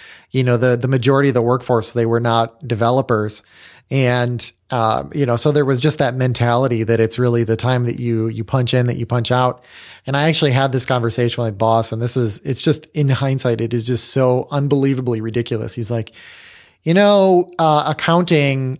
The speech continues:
uh, there was some red flags with your timesheet. Uh, you put in forty-four, I think, I, I believe the number was, like, forty-four point one hours, uh, per week was your average." And I'm like, "Well,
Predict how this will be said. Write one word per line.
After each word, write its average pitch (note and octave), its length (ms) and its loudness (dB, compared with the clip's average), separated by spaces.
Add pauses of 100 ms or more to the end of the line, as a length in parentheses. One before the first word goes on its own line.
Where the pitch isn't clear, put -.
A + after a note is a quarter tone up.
(100)
uh, B2+ 300 0
there C3 100 -4
was B2+ 120 -2
some C3+ 180 -2
red C#3 220 0
flags C3 400 -2
with A#2 100 -6
your A2+ 100 -6
timesheet. A#2 800 -4
Uh, A#2+ 100 -4
you B2 200 -4
put D#3+ 220 0
in C#3 400 2 (420)
forty-four, D#3 720 4
I D3+ 80 -4
think, F3+ 180 -2
I, D#3 200 2 (100)
I D#3+ 60 -2
believe D#3 280 2
the E3+ 80 2
number C#3+ 240 2
was, B2 140 0
like, A#2 140 0
forty-four C#3+ 600 2
point B2+ 280 -2
one B2 260 -2
hours, C#3+ 680 0
uh, B2+ 240 0
per C3+ 240 -2
week B2+ 300 0
was A2+ 160 0
your A#2 160 -2
average." A2+ 460 -2
And A2+ 100 -4
I'm A2 80 -4
like, G#2+ 200 -4
"Well, D3+ 260 -8